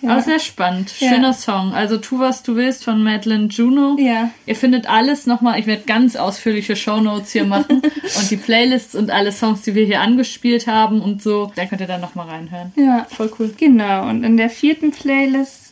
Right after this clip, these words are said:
Speaker 1: geht es darum, sich wirklich frei zu machen in einer meist positiven Art. <laughs> Nicht alle Songs sind positiv. Also es war auch sehr schwierig, die immer einzuordnen, die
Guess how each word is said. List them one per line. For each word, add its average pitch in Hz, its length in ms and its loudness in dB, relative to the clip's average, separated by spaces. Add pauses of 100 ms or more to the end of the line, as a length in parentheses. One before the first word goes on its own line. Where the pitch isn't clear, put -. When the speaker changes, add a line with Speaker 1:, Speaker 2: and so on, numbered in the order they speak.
(120)
Speaker 1:
geht 247 260 0
es 240 340 -2
darum, 226 440 -2
sich 214 220 -8
wirklich 226 320 -10
frei 277 280 0
zu 294 160 -4
machen 262 300 0
in 226 120 -6
einer 214 600 -6
meist 233 400 -2
positiven 330 680 -6
Art. 302 480 -2 (460)
<laughs> 277 460 -2
Nicht 311 280 0
alle 247 240 4
Songs 269 320 0
sind 262 160 -8
positiv. 294 460 -4
Also 262 180 0
es - 80 -14
war 269 180 2
auch 277 160 -8 (100)
sehr 254 220 -2
schwierig, 214 540 -6
die 214 160 -8
immer 208 240 -2
einzuordnen, 214 840 -4
die 208 160 -8